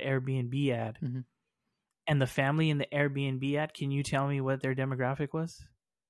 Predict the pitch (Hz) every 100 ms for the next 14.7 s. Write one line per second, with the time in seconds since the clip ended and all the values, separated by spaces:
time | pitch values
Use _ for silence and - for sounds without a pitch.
0 | _ _ 156 135 131 117 - _ 170 165
1 | 147 - 135 170 156 123 113 107 139 120
2 | - - _ - 160 165 160 - 156 175
3 | 160 175 160 - 147 170 139 117 113 _
4 | _ - _ _ - 160 175 190 165 160
5 | 151 - 139 127 139 135 135 127 127 123
6 | 123 - - - - _ - 175 196 170
7 | - 170 151 151 127 127 139 123 123 127
8 | 123 139 151 147 143 131 120 120 - 143
9 | 156 156 135 131 - 131 117 123 127 135
10 | 120 - 131 127 123 139 - 113 113 107
11 | 110 110 - _ - _ _ _ _ _
12 | - 147 135 127 - 151 165 160 - 151
13 | 151 143 123 123 143 139 139 139 135 127
14 | 131 135 131 120 117 120 127